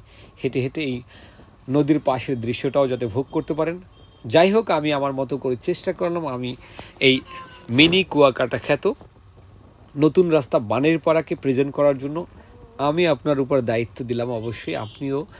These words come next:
আপনার মতো করে এই ভিডিওটাকে ছড়িয়ে দেওয়ার দায়িত্ব। যাই হোক, এই যে দেখতেছেন নতুন নতুন অনেকগুলো ঘর উঠতেছে, এগুলো আসলে সবই, আহ, এই পর্যটন স্পটের সৌন্দর্য বৃদ্ধি করবে এবং এখানে অনেক ফাস্টফুড আইটেম হতে পারে, অনেক কনভেনশন টাইপের কোনো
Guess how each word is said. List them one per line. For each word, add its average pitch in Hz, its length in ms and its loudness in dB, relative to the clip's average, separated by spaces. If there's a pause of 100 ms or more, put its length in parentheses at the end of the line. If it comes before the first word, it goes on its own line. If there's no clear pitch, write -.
(240)
আপনার 151 360 -4
মতো 147 360 0
করে 175 260 2
এই 147 100 4
ভিডিওটাকে 135 640 -4
ছড়িয়ে 143 280 -2
দেওয়ার 120 300 -2
দায়িত্ব। 113 400 -12 (500)
যাই 156 220 6
হোক, 170 220 0
এই 151 220 0
যে 165 120 2
দেখতেছেন 143 400 -4
নতুন 139 360 -4
নতুন 143 200 -4
অনেকগুলো 139 500 -2
ঘর 127 280 -2
উঠতেছে, 135 540 -6
এগুলো 143 220 -4
আসলে 147 320 -6
সবই, 147 420 -2
আহ, - 800 -14
এই 123 220 0
পর্যটন 143 520 0
স্পটের 139 400 -2
সৌন্দর্য 135 480 0
বৃদ্ধি 123 360 -2
করবে 135 400 -2
এবং 139 220 -2
এখানে 135 280 -2
অনেক 131 320 -2 (380)
ফাস্টফুড 156 440 2
আইটেম 127 340 6
হতে 127 240 0
পারে, 123 180 2
অনেক 120 180 -2
কনভেনশন 127 580 -2
টাইপের 117 340 -6
কোনো 120 300 -8